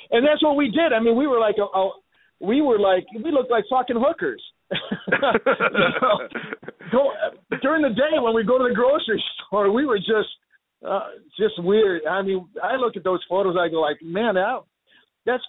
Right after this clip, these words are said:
pretty weird shit." But, you know, I really didn't, I,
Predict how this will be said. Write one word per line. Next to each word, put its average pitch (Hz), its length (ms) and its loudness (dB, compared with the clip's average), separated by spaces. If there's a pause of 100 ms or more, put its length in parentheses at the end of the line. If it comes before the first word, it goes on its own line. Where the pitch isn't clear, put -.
pretty 226 240 0
weird 202 300 2 (140)
shit." 196 260 0
But, 147 220 -2 (580)
you 202 80 0
know, 233 100 -2
I 233 120 2
really 247 280 0
didn't, 214 320 -2 (400)
I, 214 240 -10